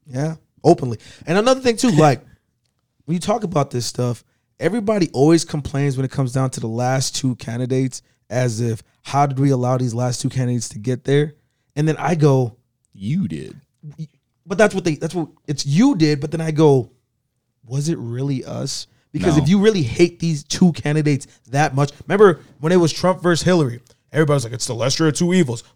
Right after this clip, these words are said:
Speaker 1: Who should I go with?"
Speaker 2: Can't
Speaker 1: And
Speaker 2: vote for a woman.
Speaker 1: "Can't vote for a woman, so I'm gonna vote for this guy. But I don't wanna vote for this guy 'cause he's a bigot." And, and then I'm going, "So you're trying to tell me out of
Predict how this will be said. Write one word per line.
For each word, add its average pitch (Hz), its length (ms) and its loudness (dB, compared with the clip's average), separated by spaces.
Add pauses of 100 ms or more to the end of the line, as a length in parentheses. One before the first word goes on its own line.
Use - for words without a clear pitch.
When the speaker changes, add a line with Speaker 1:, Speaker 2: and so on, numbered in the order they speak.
Speaker 1:
Who 143 80 -2
should 151 160 0
I 156 100 4
go 170 220 6
with?" 135 180 0 (180)
Speaker 2:
Can't 117 180 0
Speaker 1:
And 123 80 0
Speaker 2:
vote 123 160 8
for 120 120 4
a 80 80 4
woman. 135 240 0
Speaker 1:
"Can't 156 240 2
vote 175 160 4
for 190 140 6
a 160 40 6
woman, 180 300 6
so 123 80 -8
I'm 127 100 -2
gonna 139 120 -4
vote 165 160 2
for 165 120 -4
this 214 180 4
guy. 113 200 -2 (140)
But 127 100 -4
I 143 60 0
don't 185 80 0
wanna 170 140 -2
vote 175 160 0
for 160 180 0
this 202 160 4
guy 143 140 -4
'cause 135 120 -6
he's 156 140 -2
a 151 40 -2
bigot." 160 380 2
And, 139 180 -6 (120)
and 175 120 -2
then 185 120 -2
I'm 214 120 -4
going, 190 320 4 (460)
"So 185 200 0
you're 196 120 -2
trying 220 220 0
to - 60 -8
tell 185 100 -4
me 165 140 -6
out 135 140 -4
of 123 100 -10